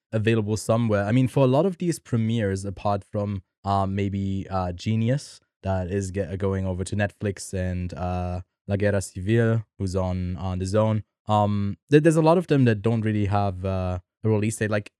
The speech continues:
let's say about half of those twenty films, there, there's a couple that are produced, and, uh, we won't get to all of them because there's, there's quite a few, uh, but maybe there's, there's a few more that we could, uh, mention.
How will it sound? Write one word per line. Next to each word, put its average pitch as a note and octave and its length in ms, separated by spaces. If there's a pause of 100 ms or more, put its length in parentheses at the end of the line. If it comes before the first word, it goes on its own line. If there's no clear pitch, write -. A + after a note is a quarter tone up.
let's A#2+ 140
say E3+ 100
about A2+ 220
half G#2 340
of G#2 160
those G#2 220
twenty G#2+ 280
films, G#2 480
there, C#3 100
there's D3+ 160
a D3+ 40
couple E3 300
that G#2 100
are G#2 120
produced, G#2+ 540
and, G2 180 (240)
uh, A2 160
we A2+ 100
won't B2 220
get A#2 180
to - 120
all G#2 160
of F2+ 100
them F#2+ 120
because F2+ 280
there's, F#2+ 280 (280)
there's D#3 140
quite G#3 200
a C#3 60
few, A#2+ 400 (240)
uh, A2+ 320
but A2+ 120
maybe C3 200
there's, B2 160
there's A#2+ 160
a A2+ 40
few D#3 220
more B2+ 240
that G#2+ 260
we A2 200
could, G2+ 400
uh, F#2 260 (500)
mention. E3+ 720